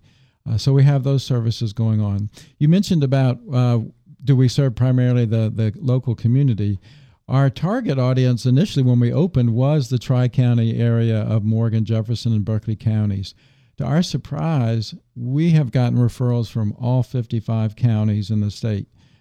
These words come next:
that wanna come here. And I'd like to think that most of the time that's because Mountaineer is such a great place.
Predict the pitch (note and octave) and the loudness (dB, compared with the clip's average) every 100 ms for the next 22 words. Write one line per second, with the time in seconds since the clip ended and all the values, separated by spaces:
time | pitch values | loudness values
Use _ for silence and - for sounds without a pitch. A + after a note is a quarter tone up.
0 | - A2 A2+ A#2 A2+ B2+ A#2+ A2 A2 G2 | -6 -4 -2 0 0 0 0 2 0 -2
1 | G#2 - B2+ B2 A#2+ B2 D3+ D3+ - C#3+ | -6 -2 0 2 2 2 0 0 0 2
2 | C#3 C3 B2 B2+ C#3+ C#3 C3 C3+ C3+ C3 | 2 0 2 2 2 -2 -4 -2 0 -2
3 | B2 - C3 C3+ A#2 A#2+ B2 B2 B2 A#2+ | -2 -4 -2 0 0 0 0 2 2 2
4 | C3 B2 A2+ A#2+ A#2 G#2+ B2 G#2 - | 0 -2 -2 0 -2 -2 -2 -2 -4